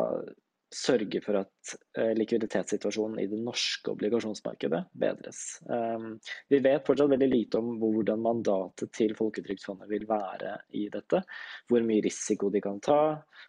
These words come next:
og hvordan fordelingen vil bli mellom bank og finans og ikke-finansielle selskaper. Sist, i to tusen og åtte, to tusen og ni, så brukte de jo ikke på langt nær hele rammen sin,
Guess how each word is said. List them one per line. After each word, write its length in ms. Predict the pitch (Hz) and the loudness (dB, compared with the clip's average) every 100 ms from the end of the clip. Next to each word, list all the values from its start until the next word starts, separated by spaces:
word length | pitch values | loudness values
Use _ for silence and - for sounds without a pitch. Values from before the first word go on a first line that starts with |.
| - | 0
og 120 | 110 | 4
hvordan 240 | 107 104 | 6 4
fordelingen 720 | - 107 101 95 92 98 98 101 | 0 2 4 4 2 -2 -4 0
vil 140 | 104 | 0
bli 220 | 95 95 98 | 0 0 0
mellom 420 | 98 95 90 95 95 | 0 -4 -4 -4 -2
bank 540 | 92 98 101 - - 165 | -2 -4 -12 -14 -12 -4
og 140 | 156 101 | -4 0
finans 600 | 107 98 110 - - - | 0 -2 -6 -8 -8 -6
og 240 | 123 98 | -2 -2
ikke-finansielle 720 | - 117 - 107 98 - 117 117 | -2 -4 -4 -8 -8 -4 -2 2
selskaper. 640 | 123 113 110 - 170 190 - _ - - - | 0 2 -2 2 2 2 -6 _ -20 -20 -6
Sist, 600 | - 170 - - - - - | 4 4 4 -8 -8 -6 0
i 80 | 127 | 2
to 140 | 127 | 2
tusen 240 | 120 117 127 | 2 0 0
og 80 | |
åtte, 120 | 123 101 | -2 -4
to 80 | 120 | -2
tusen 240 | 120 110 127 | -2 -2 2
og 80 | 147 | 4
ni, 80 | 147 | 6
så 120 | 147 | 4
brukte 340 | 135 139 - 110 | 4 2 -4 0
de 120 | 107 | 2
jo 80 | 110 - - | 2 -2 -4
ikke 200 | - 117 | -2 4
på 80 | 120 | 4
langt 300 | 110 101 - | 4 0 -2
nær 160 | 123 | 0
hele 300 | 123 110 104 113 | 4 4 6 4
rammen 320 | 110 98 98 | 2 -4 -4
sin, 300 | - 151 | 0 2